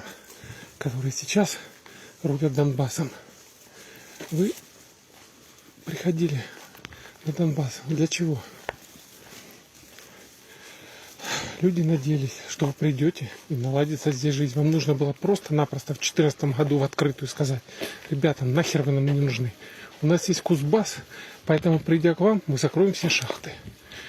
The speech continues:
Мы сделаем мизерные зарплаты, высокие цены, чтобы вы уехали оттуда". И всё. Сейчас Донбасс плавает в дерьме,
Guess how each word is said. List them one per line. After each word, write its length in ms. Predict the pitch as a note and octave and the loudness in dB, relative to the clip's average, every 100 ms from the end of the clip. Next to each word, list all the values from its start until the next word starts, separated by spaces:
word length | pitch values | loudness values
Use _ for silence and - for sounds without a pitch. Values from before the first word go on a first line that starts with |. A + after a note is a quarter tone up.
| - - - | -16 -14 -2
Мы 140 | D3+ | 0
сделаем 340 | C#3+ F3 F3+ E3+ | 4 4 6 6
мизерные 480 | F3+ D#3 F3 F3 | 4 4 4 4
зарплаты, 500 | D#3+ F3 - A#3 - | 4 2 4 2 4
высокие 440 | C#3+ D#3+ G3 - F#3 | 2 2 2 2 0
цены, 400 | - C#3 A#2+ G#2 - - - - - - - - - | 2 0 0 -4 -10 -20 -20 -20 -18 -16 -16 -16 -10
чтобы 240 | - D3+ | -2 4
вы 120 | F3 - - | 4 2 2
уехали 480 | F3 D#3+ - D3 | 4 4 2 0
оттуда". 420 | D3 - C#3+ B2 G#2+ - - - - - - - - - - - - - - - - - - - - - - - - - - - - - - - | 0 0 -6 -4 -4 -6 -16 -20 -20 -20 -20 -20 -18 -14 -14 -14 -16 -14 -14 -14 -16 -18 -16 -12 -10 -10 -8 -12 -14 -14 -16 -16 -18 -20 -20 0
И 80 | C4 | 2
всё. 280 | - G#3+ G#3 - - - - - | 4 4 2 -2 -14 -16 -18 -6
Сейчас 360 | - - E3 C3 | 0 2 2 4
Донбасс 420 | D#3+ C#3+ D3+ - | 2 4 0 0
плавает 500 | - F3 C#3+ C#3 A#2 - C#3+ | 2 4 4 0 -2 -10 -6
в 80 | |
дерьме, 460 | B2+ D3+ D3 F#3+ F#3 | 2 4 6 4 2